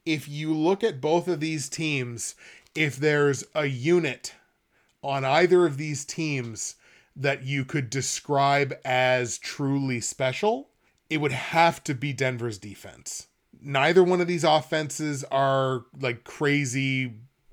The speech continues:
off the page, incredible, but Denver's defense, man, Denver's defense is one of the top defenses in the league.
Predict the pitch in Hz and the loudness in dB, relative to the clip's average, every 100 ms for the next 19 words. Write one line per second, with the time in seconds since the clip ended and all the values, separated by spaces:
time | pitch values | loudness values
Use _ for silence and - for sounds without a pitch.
0 | - 143 139 135 131 - 139 131 127 110 | 0 4 6 4 -6 -6 -2 0 -2 -6
1 | - - _ _ _ _ - 131 - 139 | -12 -14 _ _ _ _ -8 -8 -4 -2
2 | 131 156 226 277 _ _ _ _ 120 107 | 0 2 0 -2 _ _ _ _ -8 0
3 | 139 135 _ _ 120 110 139 196 190 127 | 2 2 _ _ -10 -2 0 4 2 2
4 | 156 147 131 117 - 113 104 98 107 - | -4 -4 -4 -4 -6 -10 -10 -12 -10 -2
5 | 139 170 190 143 147 156 151 131 120 - | -2 2 0 0 -4 -4 -2 -2 -4 -8
6 | 135 131 117 113 120 135 147 139 131 127 | -2 -2 -2 -6 -2 0 2 2 0 -2
7 | 123 - 131 120 131 127 131 117 123 110 | -4 0 0 -2 -8 -6 -6 -6 -8 -8
8 | 117 110 127 135 131 | -8 -4 -2 -2 -4